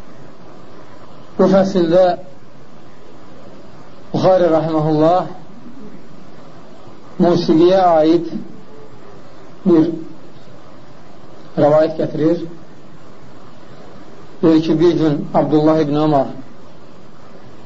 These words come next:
radiyallahu anhuma bir qız uşağının yanından keçir.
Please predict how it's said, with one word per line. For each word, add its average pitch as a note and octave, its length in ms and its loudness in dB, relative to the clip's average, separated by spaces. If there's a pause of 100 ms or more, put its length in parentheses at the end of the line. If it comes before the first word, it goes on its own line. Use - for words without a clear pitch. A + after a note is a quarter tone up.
(200)
radiyallahu D3 540 6
anhuma C#3+ 440 2 (2000)
bir F3+ 140 8 (2000)
qız F3 180 6
uşağının D3+ 400 4
yanından D3 460 2
keçir. D#3 560 2